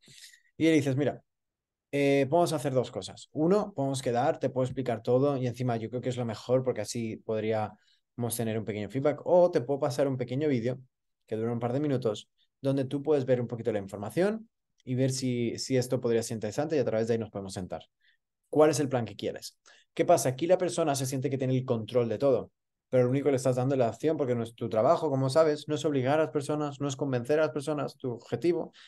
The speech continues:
es cuántos ojos ve el producto, cuántos ojos ve la oportunidad. <laughs> Así que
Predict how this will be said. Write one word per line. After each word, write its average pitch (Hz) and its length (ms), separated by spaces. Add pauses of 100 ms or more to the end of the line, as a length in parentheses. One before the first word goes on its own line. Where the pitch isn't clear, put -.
es - 120
cuántos 160 360
ojos 147 320
ve 139 80
el 131 60
producto, 131 420
cuántos 131 260
ojos 135 260
ve 127 80
la 113 80
oportunidad. 151 540 (420)
<laughs> - 260
Así 160 320
que 175 280